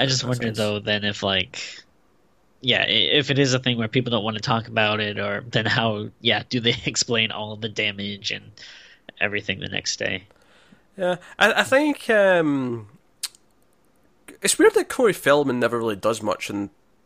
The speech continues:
Speaker 2: la-, the later parts of the movie. He kinda
Speaker 1: Yeah.
Speaker 2: disappears from it. It's, it's, it's, that's a little bit odd. Uh, I'm just sort of noticing that this time. He never really comes
Speaker 1: They
Speaker 2: into play.
Speaker 1: Yeah, I, I, I don't know. They, they seem to have, like, a weird, uh, relationship, like,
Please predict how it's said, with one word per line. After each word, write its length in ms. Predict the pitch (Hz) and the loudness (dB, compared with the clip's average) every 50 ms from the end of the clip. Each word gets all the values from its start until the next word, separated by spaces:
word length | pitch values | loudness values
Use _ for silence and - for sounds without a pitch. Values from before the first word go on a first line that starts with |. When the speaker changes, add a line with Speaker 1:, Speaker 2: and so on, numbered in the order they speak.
| _ - | _ -8
Speaker 2:
la-, 140 | 117 117 - - | -6 -6 -6 -4
the 80 | - 110 | -4 -2
later 180 | 113 110 101 95 | 0 0 0 -2
parts 320 | - - 110 85 - - | -2 -2 -2 -2 -2 -4
of 40 | - | -4
the 60 | 95 | -2
movie. 260 | 101 107 104 95 95 | -2 -2 -2 -2 -4
He 60 | 95 | -4
kinda 200 | 113 - 214 247 208 | -2 -2 -2 -2 0
Speaker 1:
Yeah. 260 | - 131 131 127 123 | 2 2 2 2 2
Speaker 2:
disappears 200 | 127 131 110 - | 2 0 -2 -2
from 260 | - - 110 98 95 95 | -2 -2 -2 -2 -2 -4
it. 80 | - - | -6 -6
It's, 120 | 113 127 | -8 -8
it's, 300 | 131 127 123 - - - - - | -6 -6 -6 -6 -8 -8 -10 -10
it's, 120 | - 123 | -10 -4
that's 200 | - - 156 165 - | 0 2 2 4 4
a 40 | 156 | 2
little 160 | 123 107 98 | 2 2 0
bit 140 | - - - | 0 0 0
odd. 260 | 87 95 98 - - - - - | 0 0 -2 -4 -8 -14 -6 -2
Uh, 260 | - 113 110 107 104 - - - - - | 0 0 2 0 -2 -4 -6 -8 -8 -6
I'm 120 | 107 123 | -6 -6
just 140 | 135 131 - | -6 -4 -2
sort 140 | 127 - 110 | 0 0 0
of 60 | 117 | 2
noticing 320 | 113 110 107 - - 113 | 0 0 0 -2 -2 -2
that 140 | 107 - - | -4 -2 -2
this 140 | 107 - - | -4 -4 -4
time. 300 | - - - - 95 - - - - - - - - - | -4 -6 -6 -6 -8 -12 -18 -20 -20 -20 -20 -20 -10 -4
He 60 | 123 | 0
never 160 | 135 139 151 143 | 2 2 2 2
really 260 | 131 131 127 120 113 | 2 2 2 2 0
comes 240 | - - 127 117 196 | 0 -2 0 2 2
Speaker 1:
They 0 | |
Speaker 2:
into 160 | 214 240 - | 2 2 -2
play. 360 | - - 120 110 98 92 - - _ _ _ _ _ _ - - _ _ - - - - _ _ _ _ _ _ _ | -4 -4 -4 -4 -4 -4 -8 -14 _ _ _ _ _ _ -20 -20 _ _ -20 -20 -20 -20 _ _ _ _ _ _ _
Speaker 1:
Yeah, 400 | 160 175 170 165 160 151 147 143 131 135 131 131 120 | -2 0 2 2 2 0 0 -2 -2 -2 -4 -4 0
I, 180 | 110 156 147 - - - 147 | 0 0 0 0 -2 -2 -2
I, 160 | 147 131 - | 0 0 0
I 120 | - 139 135 | 2 2 2
don't 100 | 123 113 | 2 0
know. 100 | 110 107 | 0 0
They, 140 | 123 135 | 0 0
they 140 | 123 110 151 | 2 2 0
seem 180 | 147 - 156 139 | 0 0 0 0
to 60 | 139 | 0
have, 220 | - - 127 117 | 0 0 0 2
like, 220 | 123 120 117 - - - | 2 2 2 0 -2 -4
a 80 | - 120 | -2 2
weird, 400 | 117 120 113 113 117 117 110 107 | 2 4 4 4 2 2 2 2
uh, 280 | 104 104 104 104 - - - - _ - | 2 2 2 0 -2 -6 -10 -16 _ -6
relationship, 720 | 120 120 110 107 113 - - 107 104 - - 113 104 - | -4 0 0 0 2 0 -2 -2 0 0 0 0 0 0
like, 380 | 104 104 104 101 - - - | 0 0 0 0 -4 -10 -20